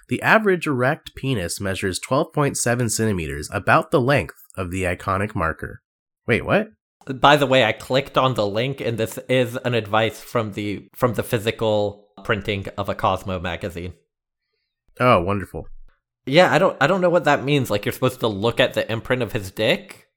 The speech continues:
Speaker 2: Ni-, like, I think he
Speaker 1: Yeah.
Speaker 2: might be wearing his pants too tight, if this helps.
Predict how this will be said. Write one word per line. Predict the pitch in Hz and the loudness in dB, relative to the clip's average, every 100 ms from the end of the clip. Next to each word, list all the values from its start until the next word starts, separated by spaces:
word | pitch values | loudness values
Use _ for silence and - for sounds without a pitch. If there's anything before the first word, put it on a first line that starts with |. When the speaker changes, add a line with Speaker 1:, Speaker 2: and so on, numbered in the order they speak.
| - | -14
Speaker 2:
Ni-, | 120 117 - | -6 -6 -6
like, | 110 117 - - - _ _ _ _ _ _ _ _ _ _ _ _ | -4 -4 -6 -16 -18 _ _ _ _ _ _ _ _ _ _ _ _
I | 127 | 0
think | 131 190 | 2 2
he | - | 4
Speaker 1:
Yeah. | 120 107 | 6 6
Speaker 2:
might | 156 | 4
be | 135 | 4
wearing | 127 131 | 4 4
his | 117 | 0
pants | - 123 160 - | -2 -2 -2 -4
too | - 107 | -6 -6
tight, | 95 95 85 - | -2 -2 -2 -6
if | 95 - | -12 -10
this | 95 110 - | -4 -4 -2
helps. | 120 139 - - | 0 0 -2 -10